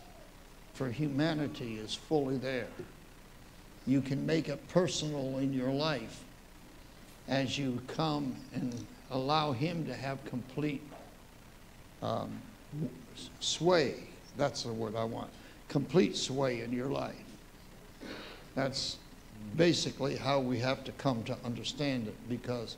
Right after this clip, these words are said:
it's up to us. I keep hearing over and over again in my innermost that, uh, none of this is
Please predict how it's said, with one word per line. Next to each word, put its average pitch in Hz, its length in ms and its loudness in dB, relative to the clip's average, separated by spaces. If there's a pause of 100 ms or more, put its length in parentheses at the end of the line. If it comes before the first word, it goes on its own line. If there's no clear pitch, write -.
(380)
it's 127 300 2
up 147 240 4
to 127 180 2
us. - 500 -8 (720)
I 127 80 2
keep 170 300 4
hearing 160 420 4
over 151 260 4
and 147 80 0
over 147 240 6
again 135 340 4
in 131 180 4
my 131 180 2
innermost 135 840 2 (320)
that, 117 280 4 (120)
uh, 113 120 -2 (640)
none 220 300 8
of 208 160 8
this - 280 2
is 131 180 -2